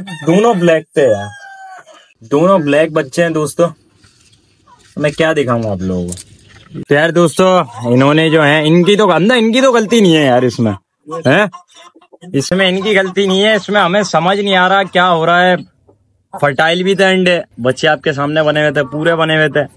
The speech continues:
End time पे क्यों खराब निकलने हैं, समझ, इस, इस मामले का कोई भी नहीं बता सकता कि इतने खराब क्यों हो रहे हैं। बाकी एक दिन का time था, क्या कर सकते हैं।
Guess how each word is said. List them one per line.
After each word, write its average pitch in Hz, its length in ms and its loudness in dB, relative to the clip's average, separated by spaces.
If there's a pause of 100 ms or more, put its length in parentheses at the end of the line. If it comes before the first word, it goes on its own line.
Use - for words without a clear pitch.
End 147 280 -2
time 160 240 -2
पे 160 160 0
क्यों 160 280 -6
खराब 147 300 -2
निकलने 147 340 -2
हैं, 151 80 -2
समझ, 131 260 -2 (180)
इस, 135 260 -6 (100)
इस 160 280 -4
मामले 170 360 0
का 170 120 2 (720)
कोई 165 200 4
भी 170 80 2
नहीं 175 120 2
बता 139 260 2
सकता 143 300 -2
कि 156 100 -2
इतने 147 280 0
खराब 127 320 -2
क्यों 113 180 0
हो 101 60 -2
रहे 92 200 -6
हैं। 90 100 -10 (460)
बाकी 143 420 0
एक 160 160 0
दिन 180 180 0
का 175 120 2
time 156 340 -2
था, 170 220 0 (1300)
क्या 139 180 2
कर 110 140 -4
सकते 104 320 -14
हैं। 120 80 -18